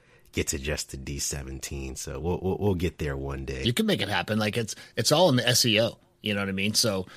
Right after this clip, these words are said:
Speaker 2: the handles on, like, Instagram, whatever, like, that's nice, but that doesn't matter if, if it's labeled how you want it to be labeled.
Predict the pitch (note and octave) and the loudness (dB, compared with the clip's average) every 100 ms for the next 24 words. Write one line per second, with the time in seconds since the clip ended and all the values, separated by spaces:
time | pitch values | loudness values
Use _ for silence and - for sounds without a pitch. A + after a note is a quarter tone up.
0 | - - A#2 C3+ D3 F3+ A#2+ B2 A2+ G#2+ | -10 0 2 4 6 6 6 4 4 2
1 | G2+ - B2+ - A2+ A#2+ A2+ A2 G#2+ G#2+ | 0 -4 -2 -2 2 2 2 2 2 2
2 | G#2+ G#2+ G#2 - E3+ - A2 G#2 B2+ C3 | 0 0 -2 -2 -4 -2 -2 0 0 -4
3 | G#2+ D#3+ E3+ A#2 G2+ G#2+ A#2 F#2 F#2+ - | -2 2 2 4 2 0 -2 -6 -12 -16
4 | - _ _ - G2+ G2+ - A#2 B2+ A#2+ | -20 _ _ -6 -6 -4 -2 2 4 4
5 | G#2 G2 A2+ G2+ G2+ G2 G2 - F#2+ F#2 | 0 0 0 0 0 -2 -4 -8 -8 -8
6 | F#2+ G#2+ A2 | -10 -10 -12